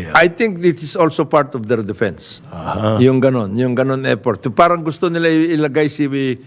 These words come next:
Speaker 1: Pastor Kibuloy in the, in the, ano, in that particular category.
Speaker 2: Ay,
Speaker 1: Na,
Speaker 2: oo.
Speaker 1: na siya ay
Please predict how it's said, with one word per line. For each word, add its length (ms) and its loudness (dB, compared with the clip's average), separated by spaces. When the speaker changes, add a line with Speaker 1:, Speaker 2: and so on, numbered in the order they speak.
Speaker 1:
Pastor 400 0
Kibuloy 480 0
in 160 0
the, 240 0
in 240 0
the, 260 2
ano, 220 -4
in 220 0
that 160 0
particular 540 -2
category. 580 -4
Speaker 2:
Ay, 160 2
Speaker 1:
Na, 100 2
Speaker 2:
oo. 180 0
Speaker 1:
na 100 2
siya 360 2
ay 460 -2